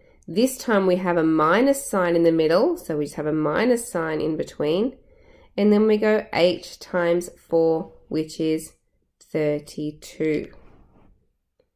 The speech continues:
And one more. We have five A out the front, so we go five A times three P.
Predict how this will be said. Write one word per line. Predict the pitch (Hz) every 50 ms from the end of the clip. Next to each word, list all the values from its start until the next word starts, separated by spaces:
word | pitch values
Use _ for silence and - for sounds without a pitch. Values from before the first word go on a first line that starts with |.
| _ _ _ _ _ _ _ _ _ _ _ _ _ -
And | 147 151 156 160 170 180 185 185 190 202
one | 175 175 180 190
more. | 190 180 175 175 185 202 220 247 277 285 277 - - _ _ _ _ _ _ _ _ _ _ _ _ _ - - _ _ _ _ -
We | - 160 170 170 165
have | 170 170 - 175 156 151 151 156 -
five | - - - 196 196 208 220 240 247 247 233 -
A | - - 170 170 170 165
out | 160 160 156 - -
the | - 165
front, | - - - 175 220 320 349 349 - - - _ _ _ _ _ _ _ _ _
so | - - - 170 151
we | 151 151
go | 147 147 147
five | 147 147 - - - - 202 208 214 220 220 220 226 220 - -
A | - 190 190 185 190 190 190
times | - - - 180 170 170 170 165 165
three | - _ - 175 180 180 180 180 180 180 175 180
P. | - - 175 156 147 147 - - _